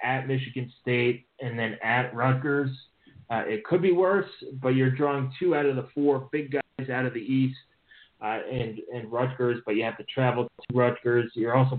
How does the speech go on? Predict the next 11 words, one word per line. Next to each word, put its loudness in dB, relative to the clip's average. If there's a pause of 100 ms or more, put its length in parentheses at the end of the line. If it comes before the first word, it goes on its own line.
playing -2
Wisconsin -2
at -4
home, 0
Notre 0
Dame 6
at 2
home. 4 (300)
It's 4
a 4
really 2